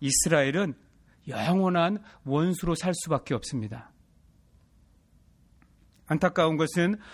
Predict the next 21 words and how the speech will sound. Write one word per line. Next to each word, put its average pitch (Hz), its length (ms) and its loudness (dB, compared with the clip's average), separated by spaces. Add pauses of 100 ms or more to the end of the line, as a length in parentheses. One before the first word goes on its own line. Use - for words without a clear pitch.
(140)
오늘날 196 340 4
교회 196 280 2
안에도 175 680 2 (400)
이러한 185 420 4 (540)
블레셋 226 400 2
신앙이 208 640 2 (160)
마구 160 640 0 (260)
파고 208 360 4
들어와서 170 680 0 (680)
예수를 185 340 2
믿기는 214 520 4
믿는데 196 560 2 (220)
자기 165 280 2
자신을 185 460 2
부인하려고 214 640 4
하지 185 260 2
않는 180 720 2 (360)
경향들이 147 680 -2 (200)
늘어나고 147 520 -2
있다는 123 420 -6
것입니다. 135 640 -10